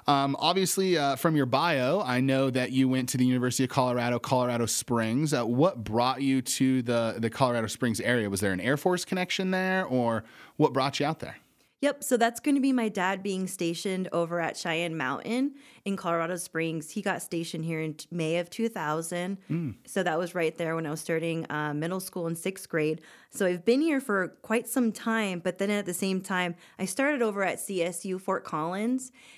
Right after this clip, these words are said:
Speaker 2: and I, I really enjoyed the campus there. I really enjoyed school, but I just felt that I needed a little bit more support from my family. So
Speaker 1: Mm-hmm.
Speaker 2: I decided,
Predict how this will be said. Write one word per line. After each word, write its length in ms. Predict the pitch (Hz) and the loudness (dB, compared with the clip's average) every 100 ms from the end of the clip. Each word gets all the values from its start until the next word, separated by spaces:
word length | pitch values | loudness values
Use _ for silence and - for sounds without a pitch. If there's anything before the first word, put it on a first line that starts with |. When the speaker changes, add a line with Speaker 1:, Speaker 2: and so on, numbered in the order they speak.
| - | -4
Speaker 2:
and 160 | 202 190 | -2 0
I, 240 | 185 175 - | 0 0 0
I 60 | 202 | 0
really 320 | 247 285 254 | 2 0 0
enjoyed 300 | 233 220 214 | 2 2 0
the 40 | |
campus 440 | 208 196 190 202 - | -2 -2 -2 -4 0
there. 260 | 190 180 | 0 2
I 80 | 151 | 2
really 340 | 160 190 190 | 0 -2 -2
enjoyed 460 | 185 175 170 170 165 | -2 -2 0 -2 -2
school, 380 | - 170 170 170 | -6 0 2 2
but 120 | 160 | 0
I 80 | 156 | -2
just 240 | 165 - | -4 -2
felt 240 | 165 165 165 | -2 0 -2
that 200 | 156 - | -2 -2
I 80 | 170 | -4
needed 260 | 175 143 | -4 -6
a 60 | 135 | -4
little 300 | 147 147 151 | -2 0 0
bit 180 | 151 - | -2 -2
more 260 | 151 147 | -4 -4
support 600 | 147 - 160 - 151 147 | -6 -10 -10 -4 -2 -2
from 160 | - 170 | -6 -6
my 120 | 165 | -6
family. 500 | 165 156 147 170 190 | -6 -4 -4 -4 -6
So 120 | 190 | 0
Speaker 1:
Mm-hmm. 100 | 170 | 2
Speaker 2:
I 60 | 156 | 4
decided, 360 | 165 156 156 | 2 0 -2